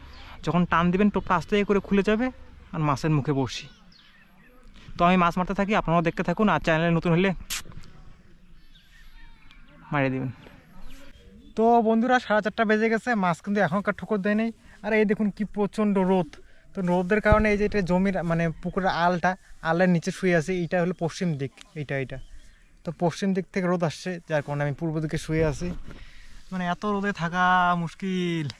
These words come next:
একটা মাছ যে ঠোকর দিবে, একটা মাছও ঠোকর দেয়নি। না দিছে বল্লার টোপে ঠোকর, না দিছে মানে আমার কি বলে, আহ,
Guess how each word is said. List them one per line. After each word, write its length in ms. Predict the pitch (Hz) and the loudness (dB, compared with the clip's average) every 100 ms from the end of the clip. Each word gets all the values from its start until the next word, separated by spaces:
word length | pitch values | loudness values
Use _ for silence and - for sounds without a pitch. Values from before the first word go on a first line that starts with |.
| - - - - - - _ _ - - - - 190 | -16 -20 -20 -20 -20 -20 _ _ -20 -20 -20 -8 -4
একটা 180 | 180 - | -4 -2
মাছ 200 | 214 202 | 0 0
যে 80 | 180 - | 0 -4
ঠোকর 200 | 185 208 185 | -4 -4 -2
দিবে, 120 | 208 | -2
একটা 260 | 190 - 196 | -2 -2 -2
মাছও 220 | 180 180 | -2 -2
ঠোকর 180 | 180 160 | -6 -6
দেয়নি। 280 | 143 143 139 | -6 -6 -6
না 200 | 143 156 175 | -2 0 0
দিছে 300 | 180 - 208 - - - - - | -2 -2 -4 -4 -16 -20 -20 -12
বল্লার 360 | 151 151 180 196 - | -4 -2 0 0 -2
টোপে 200 | 190 214 | -4 -2
ঠোকর, 360 | 185 190 220 208 170 | -2 2 2 2 2
না 140 | 165 | 0
দিছে 340 | 165 156 180 175 170 | 0 -2 0 0 0
মানে 240 | 156 156 156 | 0 -2 -2
আমার 360 | 151 151 151 143 - - - - - - - - - - | 0 0 0 -2 -6 -18 -20 -20 -20 -20 -20 -20 -20 -10
কি 80 | 170 | -4
বলে, 240 | 156 147 147 107 | 0 0 -2 -4
আহ, 340 | 156 151 156 | 0 2 2